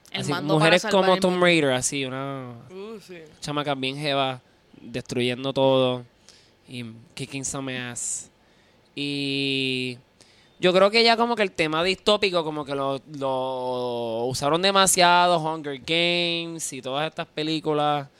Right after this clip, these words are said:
Speaker 2: y libros, pero necesitamos pasar a otra cosa porque ya la gente como que
Speaker 3: Sí, hay temitas que ya como que ese es uno. También hubo la época de como que Everything Aliens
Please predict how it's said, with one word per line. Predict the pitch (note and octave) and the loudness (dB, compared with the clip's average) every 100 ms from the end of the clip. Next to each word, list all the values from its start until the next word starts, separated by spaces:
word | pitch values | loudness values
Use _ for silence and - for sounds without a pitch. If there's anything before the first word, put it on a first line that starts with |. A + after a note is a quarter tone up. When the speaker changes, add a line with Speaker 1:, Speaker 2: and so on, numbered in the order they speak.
| _ | _
Speaker 2:
y | C#3+ C#3+ | -6 -4
libros, | D3+ D3+ C#3+ C#3 C#3 C3+ _ _ _ - _ _ | -2 -2 2 0 0 -6 _ _ _ -20 _ _
pero | D3 C3+ | -8 -6
necesitamos | C3+ A#2+ C3+ C3 | -6 -6 -4 -2
pasar | E3 D#3+ E3+ | 0 2 4
a | D3 | 6
otra | D3 D#3+ D#3+ | 6 2 -2
cosa | F3+ E3 | -6 -8
porque | C3 A#2+ B2 A#2+ A#2 A#2+ B2 | -12 -14 -12 -12 -12 -16 -16
ya | B2+ | -14
la | C#3+ | -12
gente | D#3+ D#3 C#3 | -12 -12 -10
como | B2 A#2 | -10 -10
que | A#2+ A2+ A2+ _ _ _ _ _ - - _ | -12 -14 -18 _ _ _ _ _ -20 -20 _
Speaker 3:
Sí, | - B3+ A#3 | -2 2 4
hay | A3 | 4
temitas | A#3+ B3+ B3+ C4 C4+ | 4 4 2 0 -2
que | C#4+ B3 | 0 2
ya | A3+ | 2
como | A#3 A#3+ | 0 0
que | A#3 G3+ | 2 2
ese | A#3+ C4+ | 2 -2
es | |
uno. | C4 C#4+ C#4 A#3+ A#3+ - - - - - | -4 -4 -2 0 -2 -4 -20 -20 -18 -2
También | G#3+ A3 A#3+ B3+ | 0 4 6 4
hubo | A#3 A3+ A#3+ | 2 2 6
la | A#3+ B3 | 8 6
época | B3+ B3+ B3+ | 4 2 4
de | B3+ | 4
como | B3 B3 | 2 0
que | A#3+ | 0
Everything | A#3 G#3 A3+ A3 A#3+ A#3 | 2 0 -2 -4 -4 0
Aliens | A3 A3+ A#3+ G#3+ G3 F#3+ G#3 - | 2 2 0 0 2 0 -2 -8